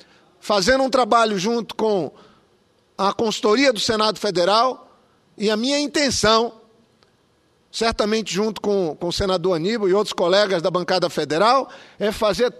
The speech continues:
tudo o que tiver ao nosso alcance, não agora como fiz como governador, agora na condição de senador, para que esses servidores não tenham, não sejam vítimas de uma medida drástica de serem excluídos. Até porque acho pouco provável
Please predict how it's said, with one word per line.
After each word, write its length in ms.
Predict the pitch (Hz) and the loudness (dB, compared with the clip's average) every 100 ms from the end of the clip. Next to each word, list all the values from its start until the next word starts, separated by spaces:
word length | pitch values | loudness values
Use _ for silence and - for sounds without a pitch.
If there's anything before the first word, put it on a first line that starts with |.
| - | 0
tudo 360 | 320 339 339 | 2 2 2
o 40 | 339 | 0
que 140 | 320 | -2
tiver 260 | 311 240 254 | -2 0 0
ao 120 | 254 | 2
nosso 260 | 240 233 208 | 0 0 0
alcance, 540 | 170 190 220 - - _ - | 0 -2 -2 -4 -12 _ -6
não 220 | 254 311 | 0 2
agora 400 | 269 262 269 233 - - _ _ _ - | 2 2 2 0 -8 -20 _ _ _ -6
como 200 | 208 220 | -4 -4
fiz 320 | - 294 277 | -2 -2 0
como 200 | - 226 | -2 -2
governador, 460 | 202 196 190 190 247 | -2 0 0 0 0
agora 260 | 240 254 | 2 0
na 140 | 247 254 | 0 -2
condição 400 | 240 226 - 202 | -4 -4 -4 -4
de 80 | - | -4
senador, 560 | 220 220 170 226 240 - - - _ _ | -2 -2 0 0 0 -6 -20 -20 _ _
para 280 | 202 220 190 | -2 -2 -2
que 140 | 190 | -4
esses 400 | 202 196 202 196 | 0 0 -2 -6
servidores 640 | - 196 165 131 180 185 170 | -2 -2 -2 -4 -2 -2 -2
não 180 | 202 | -4
tenham, 480 | 180 175 180 185 170 - _ - _ | -4 -4 -2 -2 -6 -10 _ -20 _
não 200 | - 180 | -6 -4
sejam 360 | 180 202 185 196 | -2 -2 -2 -4
vítimas 480 | 135 214 185 147 131 | -4 -4 -4 -8 -4
de 80 | 165 | -2
uma 100 | 175 | -2
medida 340 | 156 180 180 | -4 -4 -4
drástica 640 | 131 202 233 220 - 254 226 - _ _ - | 0 2 2 0 -4 -6 -6 -18 _ _ -10
de 140 | 175 | -6
serem 240 | - 220 226 | -2 0 -2
excluídos. 480 | - 214 208 151 - - | -2 -2 -2 -4 -12 -4
Até 280 | 202 - 262 | -2 0 0
porque 300 | 269 - 247 | 0 -2 0
acho 260 | 240 - | 0 -2
pouco 380 | 185 285 320 302 | 2 4 4 0
provável 640 | 302 262 185 220 254 294 | 0 0 2 2 2 -2